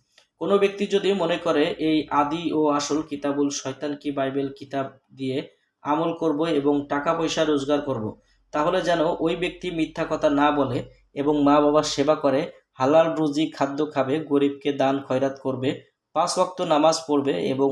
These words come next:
অন্যান্য ধর্মীয় লোক ব্যক্তিরা তারা যেন ধর্মীয় কাজে আবদ্ধ থাকে। প্রতি অমাবস্যার রাত্রে অ-, অগ্নিকুণ্ড জ্বালিয়ে মন্ত্র পড়ে অগ্নিতে নিক্ষেপ করবে এবং তাহলে মন্ত্র অনেক শক্তিশালী হবে। মিথ্যা কথা বলবে না, তাহার জিন পরি তোমার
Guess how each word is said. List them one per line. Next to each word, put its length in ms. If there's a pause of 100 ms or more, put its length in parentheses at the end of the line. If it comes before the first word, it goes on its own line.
(100)
অন্যান্য 400
ধর্মীয় 360
লোক 160
ব্যক্তিরা 380 (400)
তারা 180
যেন 200
ধর্মীয় 420
কাজে 260
আবদ্ধ 300 (100)
থাকে। 240 (460)
প্রতি 240
অমাবস্যার 540
রাত্রে 280 (220)
অ-, 260
অগ্নিকুণ্ড 500 (120)
জ্বালিয়ে 400
মন্ত্র 320 (120)
পড়ে 280
অগ্নিতে 440
নিক্ষেপ 420
করবে 300 (320)
এবং 180 (100)
তাহলে 320
মন্ত্র 340
অনেক 240
শক্তিশালী 560
হবে। 220 (400)
মিথ্যা 280
কথা 240
বলবে 280
না, 140 (400)
তাহার 320
জিন 160 (100)
পরি 240 (160)
তোমার 320